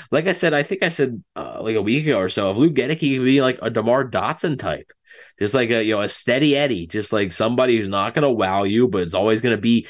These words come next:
consistent, do his job, and just be a serviceable tackle. Right now, Luke Goedeke's going above that. So, uh, if you can get any other production out of that, that's a bonus. And I think you're starting to see Luke Goedeke last year was a guy who played right tackle at Central Michigan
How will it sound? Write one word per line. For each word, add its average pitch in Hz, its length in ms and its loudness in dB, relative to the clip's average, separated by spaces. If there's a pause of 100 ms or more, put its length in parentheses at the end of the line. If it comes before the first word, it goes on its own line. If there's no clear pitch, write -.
(160)
consistent, 117 840 -2
do 107 160 2
his 123 160 2
job, 104 520 -2 (240)
and 98 140 -6
just 98 180 -2
be 110 160 2
a 98 140 0
serviceable 110 540 -2
tackle. 113 500 -4 (160)
Right 151 160 2
now, 180 120 2
Luke 165 180 4
Goedeke's 160 340 0
going 135 180 2
above 95 460 -2
that. 76 300 -10
So, 95 380 0 (220)
uh, 90 320 -2
if 87 80 -6
you 131 80 2
can 160 60 2
get 143 140 2
any 143 240 0
other 131 180 0
production 113 440 -2
out 90 140 -4
of 87 60 -6
that, 92 120 -2
that's 123 180 0
a 104 60 0
bonus. 95 440 -2
And 101 120 -6
I 98 80 -2
think 139 160 -2
you're 143 100 2
starting 131 240 -2
to 113 40 -4
see 123 420 0 (840)
Luke 117 160 -2
Goedeke 139 340 2
last 135 300 0
year 113 240 -4 (260)
was 101 180 0
a 117 60 2
guy 107 280 0
who 101 120 -2
played 104 300 -2
right 113 240 2
tackle 120 360 -4
at 117 80 -4
Central 117 260 0
Michigan 113 400 -2